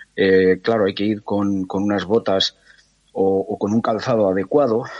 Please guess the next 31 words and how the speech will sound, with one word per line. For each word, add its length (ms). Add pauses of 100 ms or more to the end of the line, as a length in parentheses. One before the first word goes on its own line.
(200)
no 140
se 140
puede 240
ir 100
descalzo, 600
¿no? 320
Entonces, 540 (520)
eh, 400
eso 180
también 360
hace 240
que, 340
que 80
igual 240
las 180
personas 400
no, 220
no 140
la 80
conozcan 500
tanto, 340
¿no? 140 (680)
Eh, 460 (420)
y 100
la 100
idea 200
surge 300
por 200
eso, 220
porque, 480 (240)
mm, 600